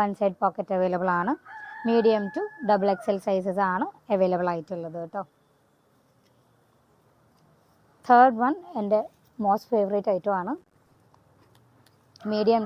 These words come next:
to triple X L സൈസസ് ആണ് കേട്ടോ അവൈലബിൾ ആയിട്ടുള്ളത്. അപ്പോൾ ഇതിൽ നമുക്ക് വൺ ഫോർ ഡബിൾ നയൻ ആണ് ഇതിൻ്റെ പ്രൈസ് വരുന്നത്. ഫ്ലോറൽ,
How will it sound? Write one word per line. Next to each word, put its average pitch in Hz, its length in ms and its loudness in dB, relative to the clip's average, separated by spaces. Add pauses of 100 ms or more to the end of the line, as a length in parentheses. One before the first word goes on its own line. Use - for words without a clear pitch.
to 285 80 2 (260)
triple 214 300 0
X - 200 -10
L 226 120 -4
സൈസസ് 196 400 0
ആണ് 175 160 -6
കേട്ടോ 165 120 -8 (120)
അവൈലബിൾ 180 340 -4
ആയിട്ടുള്ളത്. 180 440 -4 (720)
അപ്പോൾ 208 200 0
ഇതിൽ 202 160 0 (400)
നമുക്ക് 196 400 0 (300)
വൺ 208 200 2
ഫോർ 220 180 6
ഡബിൾ 202 200 2
നയൻ 202 200 2
ആണ് 190 120 -2
ഇതിൻ്റെ 190 220 -2
പ്രൈസ് 190 280 -4 (100)
വരുന്നത്. 185 380 -4 (580)
ഫ്ലോറൽ, 202 340 8